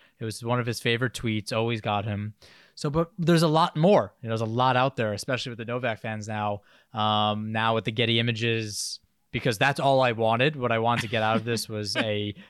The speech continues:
Speaker 1: photo shoot with Getty Images. So I win. I win at Novak number one, two, four,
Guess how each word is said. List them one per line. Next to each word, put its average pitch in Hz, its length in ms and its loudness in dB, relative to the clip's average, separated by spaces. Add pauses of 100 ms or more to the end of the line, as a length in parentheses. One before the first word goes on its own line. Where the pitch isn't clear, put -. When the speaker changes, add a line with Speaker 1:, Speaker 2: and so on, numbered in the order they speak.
Speaker 1:
photo 131 300 4
shoot 143 300 2
with 127 200 -2
Getty 117 280 2
Images. 135 440 0
So 127 460 -4
I 143 160 0
win. 185 640 4 (640)
I 143 120 4
win 165 540 2 (300)
at 135 220 0 (340)
Novak 135 600 0
number 135 320 0
one, 127 540 0
two, 127 540 -2 (100)
four, 135 480 0